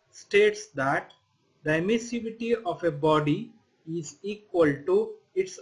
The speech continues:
absorptivity when the body remains in thermal equilibrium with the surroundings. Next,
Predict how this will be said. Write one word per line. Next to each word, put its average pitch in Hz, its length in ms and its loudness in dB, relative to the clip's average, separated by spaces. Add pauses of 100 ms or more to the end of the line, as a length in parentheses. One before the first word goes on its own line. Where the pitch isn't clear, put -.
absorptivity 180 1120 0 (300)
when 185 220 0
the 190 100 0
body 160 520 2
remains 196 640 -4
in 170 240 -8
thermal 180 480 -4
equilibrium 147 880 -4 (280)
with 175 160 0 (120)
the 233 180 2 (180)
surroundings. 143 960 -4 (3000)
Next, 247 460 0